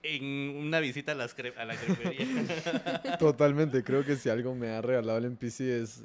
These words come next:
Speaker 2: es filosofar de más en cosas diarias. <laughs>
Speaker 1: No, no, no, pero es, es importante hacerlo porque una vida examinada no vale la pena vivirla.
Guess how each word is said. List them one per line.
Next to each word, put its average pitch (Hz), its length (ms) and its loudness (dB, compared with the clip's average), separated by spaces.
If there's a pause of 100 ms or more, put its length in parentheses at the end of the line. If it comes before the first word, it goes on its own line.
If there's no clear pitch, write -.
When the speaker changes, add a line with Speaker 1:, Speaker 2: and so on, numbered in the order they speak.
Speaker 2:
es - 500 -8
filosofar 110 540 -2
de 110 80 -2
más 120 220 2
en 139 160 0
cosas 156 500 6
diarias. 339 560 12 (360)
<laughs> 392 400 2
Speaker 1:
No, 143 260 0
no, 139 140 -4
no, 135 140 -2
pero 135 100 -2
es, 131 80 -4
es 143 160 -8
importante 143 480 -8
hacerlo 156 300 -6
porque 120 200 -12
una 123 180 -6
vida 135 160 -4
examinada 120 540 -6
no 120 100 -8
vale 117 160 -8
la 113 140 -10
pena 104 200 -10
vivirla. 92 340 -10